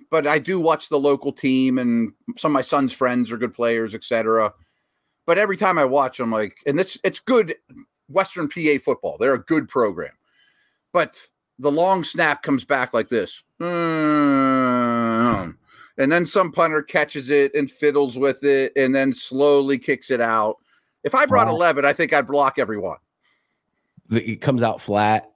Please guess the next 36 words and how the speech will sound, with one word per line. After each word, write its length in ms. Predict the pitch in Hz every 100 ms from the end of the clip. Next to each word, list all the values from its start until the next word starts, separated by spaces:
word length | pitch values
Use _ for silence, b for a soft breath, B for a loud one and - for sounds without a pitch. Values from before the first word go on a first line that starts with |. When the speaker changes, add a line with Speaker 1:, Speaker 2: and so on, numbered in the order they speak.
| _
Speaker 2:
But 240 | 113 117
then 120 | 113 226
Speaker 1:
Oh, 300 | 208 156 117
Speaker 2:
it, 100 | 262
Speaker 1:
yeah. 200 | 247 202 - _ _ -
Speaker 2:
in 100 | 165
high 140 | 220
school, 240 | 220 202
you 180 | 180 165
put 160 | 147 196
your 120 | 160
best 200 | 160 160
player 220 | 170 165
back 260 | 147 139 135
who's 200 | 143 120
the 80 | 117
fastest, 440 | 131 135 113 107
and 60 | 120
he 60 |
can 100 | 131
run 160 | 104 104
around 200 | 101 95
guys 200 | 92 87
and 100 | 85
score 220 | - 76
touchdowns. 480 | 76 71 50 50 _
So 120 | - -
I 40 |
think 160 | 117 110
you 60 |
Speaker 1:
That's 100 | 160
Speaker 2:
gain 120 | - -
Speaker 1:
true. 140 | 82
Speaker 2:
a 40 |
lot 80 | 78
of 140 | 73